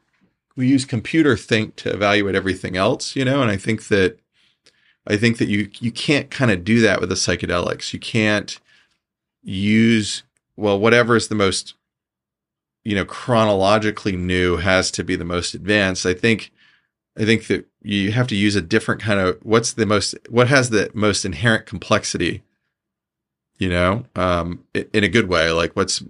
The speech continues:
kind of, in this case, therapeutic complexity to evaluate it. But it's something like that. And it's, um, it's hard to relay that kind of concept because obviously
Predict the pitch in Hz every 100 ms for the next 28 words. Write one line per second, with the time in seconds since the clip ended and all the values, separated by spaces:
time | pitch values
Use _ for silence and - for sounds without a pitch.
0 | - _ - 95 82 - 104 110 - 104
1 | 90 - 123 104 - 131 127 123 - -
2 | 90 - - 90 95 - _ _ _ _
3 | 107 95 90 90 90 87 87 - - 107
4 | 113 113 - - _ _ _ _ - 143
5 | 143 139 113 98 95 - 104 92 90 -
6 | 104 113 - 151 131 117 113 110 104 _
7 | _ _ _ _ _ _ _ - 175 -
8 | 165 151 107 92 95 95 131 156 156 -
9 | 160 156 - 165 165 - 170 - - 110
10 | 98 98 98 107 - 107 92